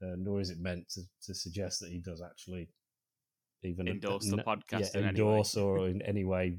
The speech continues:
Speaker 1: be aware of what we're doing. But,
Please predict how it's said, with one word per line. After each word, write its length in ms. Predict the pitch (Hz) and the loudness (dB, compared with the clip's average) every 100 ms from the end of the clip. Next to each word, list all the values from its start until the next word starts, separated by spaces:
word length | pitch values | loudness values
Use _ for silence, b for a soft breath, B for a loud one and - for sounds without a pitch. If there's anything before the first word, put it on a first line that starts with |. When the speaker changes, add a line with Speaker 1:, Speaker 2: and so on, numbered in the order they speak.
| - | -4
Speaker 1:
be 140 | 98 95 | -2 0
aware 400 | 92 95 95 90 | 0 -2 -2 -2
of 100 | 82 87 | -4 -4
what 180 | 98 | -4
we're 140 | 87 87 | -2 -2
doing. 400 | 95 87 82 85 b b b b b _ | -2 -2 -4 -8 b b b b b _
But, 300 | 120 104 92 | 4 4 4